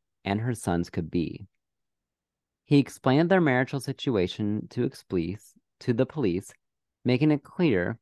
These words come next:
that although he was the adopted father of Richard and Reagan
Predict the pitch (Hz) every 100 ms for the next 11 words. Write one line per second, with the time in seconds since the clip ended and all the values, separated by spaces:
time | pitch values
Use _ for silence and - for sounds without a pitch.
0 | - 110 117 117 123 120 127 117 101 117
1 | 156 160 160 147 143 143 120 135 143 117
2 | 110 - 98 113 - - 98 92 127 110
3 | 92 113